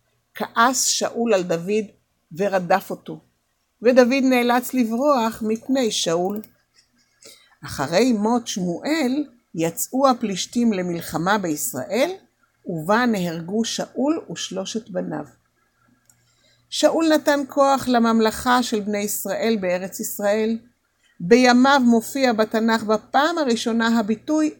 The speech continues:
ארץ ישראל, בשמואל א', פרק י"ג, פסוק י"ט.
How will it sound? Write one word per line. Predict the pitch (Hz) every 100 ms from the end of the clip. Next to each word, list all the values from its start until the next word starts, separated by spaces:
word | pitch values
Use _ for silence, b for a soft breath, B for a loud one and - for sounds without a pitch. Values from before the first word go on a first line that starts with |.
| -
ארץ | 269 294 285 262
ישראל, | 247 - 233 233 226 226 _ _ _ _ _ _
בשמואל | - 180 202 214 220 220
א', | 233 254 262 269 - _ _
פרק | 214 208 202
י"ג, | 180 185 190 175 180 -
פסוק | - 226 247
י"ט. | 240 - 294